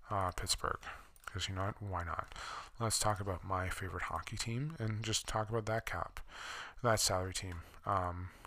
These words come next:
Evgeny Malkin is making the most on that team at nine point five million.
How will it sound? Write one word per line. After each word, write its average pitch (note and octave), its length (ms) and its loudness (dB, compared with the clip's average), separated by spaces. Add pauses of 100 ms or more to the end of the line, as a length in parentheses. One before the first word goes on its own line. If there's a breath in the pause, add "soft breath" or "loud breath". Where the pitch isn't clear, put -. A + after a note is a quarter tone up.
(280 loud breath)
Evgeny A#2 320 2
Malkin G2 340 2
is F#2+ 160 0
making G2 280 -2
the F#2 60 -2
most F2 440 0 (120)
on G2 100 0
that F2 180 0
team E2 320 -2 (160)
at G#2+ 80 -2
nine G2+ 360 0
point F2+ 240 -2
five F2 240 0
million. G2+ 300 0